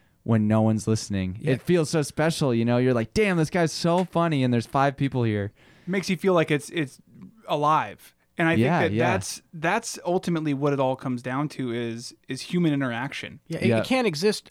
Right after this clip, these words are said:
Speaker 2: solely behind a computer screen. You
Speaker 1: Yeah,
Speaker 2: know?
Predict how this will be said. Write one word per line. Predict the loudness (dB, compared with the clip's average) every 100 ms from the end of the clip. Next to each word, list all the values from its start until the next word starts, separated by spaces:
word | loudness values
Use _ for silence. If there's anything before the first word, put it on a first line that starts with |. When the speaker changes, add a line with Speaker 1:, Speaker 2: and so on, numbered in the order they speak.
| -16
Speaker 2:
solely | -12 -4 0 0 0
behind | -2 -4 -4 -4 -6
a |
computer | -8 -10 -8 -8
screen. | -8 -12 -14 -16 -20 _ _ _ _ _ _ _ -4
You | 0
Speaker 1:
Yeah, | 2
Speaker 2:
know? | 2